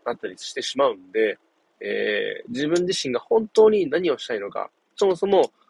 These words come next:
何のために今この活動をやっているのかっていうのを振り返って、で、やっぱり一つずつ優先順位をつけて、なるべく自分や、あー、家族のことを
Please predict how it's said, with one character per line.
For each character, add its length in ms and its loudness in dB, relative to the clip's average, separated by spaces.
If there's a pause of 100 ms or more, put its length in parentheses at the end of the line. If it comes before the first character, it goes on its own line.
(100)
何 100 6
の 120 2
た 100 -8
め 100 -8
に 260 -6 (920)
今 220 -8
こ 160 -14
の 60 -10
活 200 -14
動 60 -2
を 40 0
や 40 -2
っ 40 -20
て 100 -4
い 40 -2
る 60 -6
の 40 -8
か 100 -4
っ 60 -8
て 100 -6
い 40 -2
う 40 0
の 80 2
を 120 2 (480)
振 100 -4
り 60 -4
返 200 0
っ 40 -8
て、 340 4 (300)
で、 240 4 (180)
や 60 -6
っ 40 -6
ぱ 100 0
り 80 -2
一 260 -10
つ 80 -18
ず 160 -6
つ 240 -8 (140)
優 120 -2
先 220 0
順 180 -2
位 40 0
を 80 -2
つ 80 -20
け 100 -12
て、 280 2 (160)
な 80 -2
る 80 4
べ 100 4
く 100 0
自 220 -2
分 180 -2
や、 300 4
あ 280 -4
ー、 40 -8
家 140 -6
族 180 -10
の 80 -8
こ 160 -20
と 200 -2 (100)
を 220 4